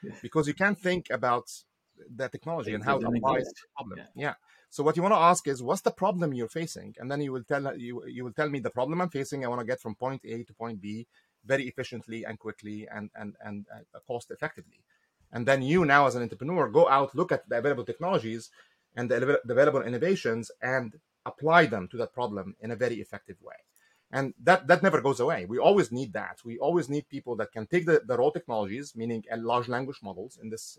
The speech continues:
Speaker 2: in this case, and apply these language prob-, uh, uh, large language models in an effective way to the problems that we are facing. And that is, uh, in my opinion, that is gonna be needed for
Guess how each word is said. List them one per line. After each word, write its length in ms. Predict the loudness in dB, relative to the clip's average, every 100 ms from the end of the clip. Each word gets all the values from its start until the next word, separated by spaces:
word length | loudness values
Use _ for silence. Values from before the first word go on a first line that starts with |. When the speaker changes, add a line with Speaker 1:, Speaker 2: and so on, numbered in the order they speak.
| -16
Speaker 2:
in 100 | -14
this 160 | -14
case, 360 | -12 -12 -12 -16 _ _ _ -10
and 100 | -6
apply 420 | -4 2 4 4
these 220 | 2 -2
language 300 | -4 -4 -8 -4
prob-, 260 | -2 -2 -6
uh, 220 | -8 -8 -10
uh, 120 | -14 -8
large 240 | -4 -4 -4
language 300 | -6 -6 -6
models 400 | -2 -2 -4 -12 _ _ _
in 80 | -4
an 120 | -4
effective 460 | -4 -2 -2 -2 -8
way 280 | -2 -2 -2
to 100 | 0
the 80 | 0
problems 540 | 4 2 0 -6 -8
that 180 | -12 -10
we 100 | -8
are 180 | -8 -10
facing. 340 | -10 -14 -16 _ _ _ _ _ _ -10
And 220 | -8 -2
that 200 | 0 0
is, 160 | -2 -6
uh, 320 | -4 -2 -2 -6 -14 -20 -12
in 100 | -2
my 100 | 0
opinion, 360 | 2 2 2 4
that 140 | 2
is 100 | 2
gonna 180 | 0 0
be 120 | 0
needed 280 | -2 0 -2
for 400 | 2 4 4 0